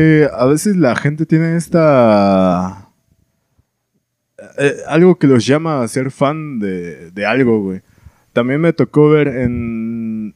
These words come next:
de una banda, de Mago dos, tienen su club de fans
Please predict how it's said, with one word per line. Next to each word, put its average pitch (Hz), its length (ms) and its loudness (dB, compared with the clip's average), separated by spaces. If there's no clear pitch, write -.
de 127 140 0
una 147 180 2
banda, 135 400 -2
de 98 220 -2
Mago 117 240 2
dos, 147 360 -2
tienen 127 280 -2
su 104 460 2
club 120 200 0
de 120 140 2
fans 160 520 -6